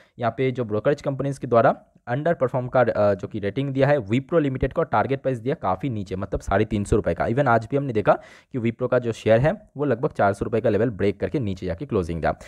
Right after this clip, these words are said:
मज़े की बात यह है कि ये सारे जो ब्रोकरेज कंपनीज क्यों Infosys के अंदर पॉजिटिव रेटिंग दे रहा है, पॉजिटिव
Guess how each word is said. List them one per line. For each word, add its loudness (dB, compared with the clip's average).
मज़े 4
की -2
बात 2
यह 0
है 2
कि -6
ये 2
सारे 2
जो 0
ब्रोकरेज 0
कंपनीज -4
क्यों -4
Infosys -6
के 2
अंदर 4
पॉजिटिव 0
रेटिंग -2
दे 2
रहा 4
है, 4
पॉजिटिव 0